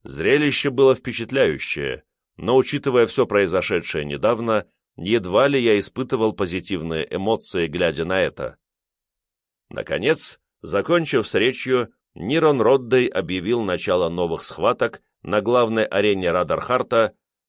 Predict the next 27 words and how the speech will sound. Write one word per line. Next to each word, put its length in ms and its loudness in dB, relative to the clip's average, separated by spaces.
но, 260 0
вопреки 380 2
ожиданиям, 720 0
не 180 0
вызвал 460 0
первых 440 -2
бойцов. 600 -2
Вместо 440 -2
этого 300 4
на 160 2
арену 300 2
вначале 520 -2
были 260 0
выведены 500 -2
заключённые — 960 -6
предводители 680 0
проигравших 720 0
войну 340 2
домов 460 -4
и 140 -4
их 260 -2
сильнейшие 720 -2
воители, 680 -2
не 200 -4
захотевшие 720 0
склонить 460 -2
головы 560 2